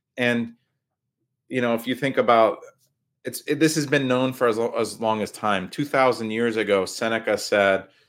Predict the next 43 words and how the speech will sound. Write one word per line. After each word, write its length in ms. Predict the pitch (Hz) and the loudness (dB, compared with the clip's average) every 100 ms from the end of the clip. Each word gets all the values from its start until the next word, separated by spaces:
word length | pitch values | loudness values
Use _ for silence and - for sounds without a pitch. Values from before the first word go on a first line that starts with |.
| _ _ | _ _
"Those 380 | 117 120 123 - | 6 6 4 -2
who 100 | 110 | -8
teach 480 | - 120 113 - - | -6 -6 -8 -10 -12
learn," 440 | 98 92 85 82 - _ _ - | -8 -6 -6 -10 -18 _ _ -2
right? 300 | 98 107 - _ _ _ _ _ _ | 0 0 -2 _ _ _ _ _ _
So 420 | - 120 113 - _ | 4 6 4 2 _
the 80 | 123 | 4
wisdom 480 | 127 160 151 151 143 | 8 8 8 6 6
of 240 | 123 - _ _ _ _ - | 0 -4 _ _ _ _ -2
people 400 | 165 147 143 135 | -2 2 2 4
that 180 | 123 | 2
were 80 | 113 | 2
smart 580 | 110 - 131 127 131 - | -2 -2 2 2 2 -2
and 120 | 117 | -4
intelligent 640 | 110 104 127 120 117 120 117 | -4 -2 0 2 2 -2 -4
and 120 | 98 | -2
brilliant 480 | 117 123 123 117 117 | 2 4 4 -2 -8
two 140 | 131 | -8
thousand 460 | 123 120 117 113 107 | -2 0 0 -2 -6
years 220 | 113 113 | -6 -4
ago 200 | 117 113 | -2 -2
is 140 | 107 | -4
true 180 | - 135 | -8 -6
today. 520 | 120 139 147 113 110 _ _ _ _ _ _ _ _ _ | -2 4 6 4 0 _ _ _ _ _ _ _ _ _
If 180 | 117 - | -12 -8
you 520 | 131 156 156 147 - _ _ _ | 0 4 4 2 -4 _ _ _
are 220 | 123 - | -2 0
out 260 | 127 139 139 | 2 2 2
there 220 | 143 135 | 2 2
and 80 | 120 | 0
you're 100 | 107 | -6
trying 380 | - 135 135 127 | -4 -2 -2 -4
to 100 | 113 | -6
help 320 | - 127 123 | -2 0 2
others 340 | 117 123 117 | 2 2 0
and 140 | 107 - | -8 -10
teach 240 | 131 117 | -10 -2
others, 420 | 117 120 135 135 | -2 0 -2 -6
you're 120 | 107 | -8
going 260 | 107 113 113 | -6 -6 -6
to 80 | 113 | -6
learn. 260 | 135 131 113 | -4 -4 -4
And, 200 | 123 | -8